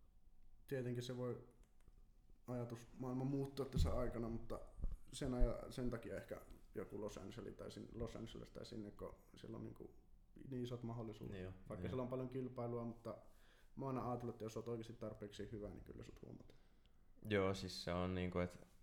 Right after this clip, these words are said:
Speaker 2: potentiaali on tosi iso, et siellä
Speaker 1: Niin.
Speaker 2: niinku pystyy menestyä pitkälle.
Speaker 1: Niin.
Speaker 2: Mut sit se kilpailu on kyllä sellainen, että sä voit jossain niinku,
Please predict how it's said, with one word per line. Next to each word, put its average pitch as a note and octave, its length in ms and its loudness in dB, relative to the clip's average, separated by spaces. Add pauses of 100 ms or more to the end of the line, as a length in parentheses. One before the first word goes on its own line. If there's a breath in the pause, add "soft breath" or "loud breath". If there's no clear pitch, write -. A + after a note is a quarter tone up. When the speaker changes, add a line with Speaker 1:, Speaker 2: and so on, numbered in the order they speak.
(160)
Speaker 2:
potentiaali F2+ 760 8
on E2+ 160 4
tosi E2 540 2 (180)
iso, F2 360 4
et D#2+ 140 2
siellä - 180 2
Speaker 1:
Niin. C3 80 4
Speaker 2:
niinku B2 200 4
pystyy F2+ 400 4
menestyä E2 460 2 (120)
pitkälle. E2+ 560 2 (180)
Speaker 1:
Niin. B2 460 0
Speaker 2:
Mut F2 140 2
sit - 160 -4
se - 80 -2
kilpailu F2+ 460 6
on E2+ 100 4
kyllä F2 140 2
sellainen, E2+ 500 4
että - 120 -4
sä E2 100 0
voit E2+ 180 0
jossain E2 380 0
niinku, E2+ 480 0